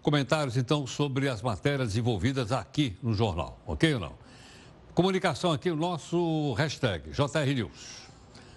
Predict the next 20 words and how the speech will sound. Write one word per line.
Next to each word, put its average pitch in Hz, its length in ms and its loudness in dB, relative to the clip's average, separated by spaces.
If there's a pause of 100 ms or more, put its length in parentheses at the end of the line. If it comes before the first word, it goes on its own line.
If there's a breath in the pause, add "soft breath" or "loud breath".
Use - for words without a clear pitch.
(240 loud breath)
Bom, 117 260 2
nosso 160 300 0
desafio 151 400 2
de 139 140 2
hoje 165 260 0
aqui 156 200 -2
no 151 140 0
Jornal 131 360 0
da 131 80 2
Record 131 320 0
News. 101 160 0
Vamos 110 180 2
ver 135 80 4
o 139 80 0
que 143 160 -4
que 127 260 0 (200)
prepararam 139 580 2
pra 123 180 2
nós 117 280 0
aqui. 92 320 -2